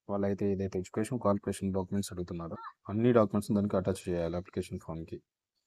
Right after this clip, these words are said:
ఇత ఎక్స్పీరియన్స్ సర్టిఫికేట్‌తో సహా అన్ని సమర్పణ. ఎలా మనం సబ్మిట్ చేయాలి? దరఖాస్తులను తప్పనిసరిగా స్పీడ్ పోస్ట్ ద్వారా పంపాలి లేదా కింది చిరునామాకు వ్యక్తిగతంగా పంపాలి.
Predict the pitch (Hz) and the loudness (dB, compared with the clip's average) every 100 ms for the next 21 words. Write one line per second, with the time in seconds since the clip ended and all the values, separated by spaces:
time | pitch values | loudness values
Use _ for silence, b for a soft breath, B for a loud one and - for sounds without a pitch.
0 | _ _ 101 - 98 - - 104 98 98 | _ _ -10 0 -2 0 -2 0 0 -2
1 | 95 95 92 - 87 - 107 90 92 95 | -4 -2 -4 -4 -6 0 4 4 2 -2
2 | - _ _ _ _ _ _ _ _ _ | -4 _ _ _ _ _ _ _ _ _
3 | 95 98 - 90 - 98 104 110 107 101 | -4 -4 -4 -6 -6 -2 4 6 6 4
4 | 101 95 87 85 87 95 98 92 90 82 | 2 2 -2 -6 -8 0 0 2 -2 -2
5 | - _ 104 104 120 120 113 123 113 - | -8 _ -4 2 2 0 -2 -2 -2 -2
6 | 104 104 101 107 - 98 98 113 - 95 | -4 0 -2 -2 -2 -4 -2 -4 -4 -2
7 | 95 101 - _ 95 95 87 82 92 101 | 0 -2 -6 _ -4 -2 -6 -6 -4 -4
8 | 92 - _ _ - 104 110 101 98 95 | -4 -10 _ _ -2 0 2 2 2 2
9 | 92 113 101 - 101 98 90 98 90 82 | 0 0 -2 -2 -4 -2 -4 -4 -6 -6
10 | 80 | -8